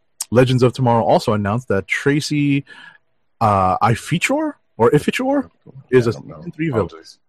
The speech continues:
Speaker 2: Yeah, she's going to be playing season three villain, and actually who has shown up before in Vixen as, uh, the sister of said character. So we're actually getting a live action version of, uh, Kawasa, uh, Mari's sister.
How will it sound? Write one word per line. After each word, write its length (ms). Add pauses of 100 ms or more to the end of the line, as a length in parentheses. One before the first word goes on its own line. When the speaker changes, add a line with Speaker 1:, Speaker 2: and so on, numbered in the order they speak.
(260)
Speaker 2:
Yeah, 120
she's 180
going 140
to 60
be 80
playing 260
season 380
three 180
villain, 400
and 160
actually 420
who 260 (120)
has 180
shown 240
up 160
before 380
in 220
Vixen 520 (240)
as, 400
uh, 220
the 100
sister 320
of 420 (380)
said 300
character. 420 (360)
So 120
we're 180
actually 180
getting 200
a 80
live 280 (180)
action 320
version 480
of, 340 (160)
uh, 140
Kawasa, 480 (440)
uh, 200 (180)
Mari's 320
sister. 460